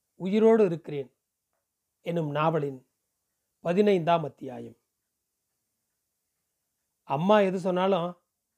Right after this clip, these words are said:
பொம்பளை சொல்றதை கேட்டு நான் செய்யணுமா என்று அப்பா கேட்பார்.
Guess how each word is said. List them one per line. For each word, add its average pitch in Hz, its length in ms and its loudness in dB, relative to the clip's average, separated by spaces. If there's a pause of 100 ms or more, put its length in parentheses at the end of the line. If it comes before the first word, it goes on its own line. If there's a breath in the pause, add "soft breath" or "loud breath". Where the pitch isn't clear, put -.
(580)
பொம்பளை 214 300 0
சொல்றதை 214 260 0
கேட்டு 214 180 0
நான் 208 180 2
செய்யணுமா 202 520 0 (1000)
என்று 151 540 -6 (240)
அப்பா 160 340 -6
கேட்பார். 131 540 -14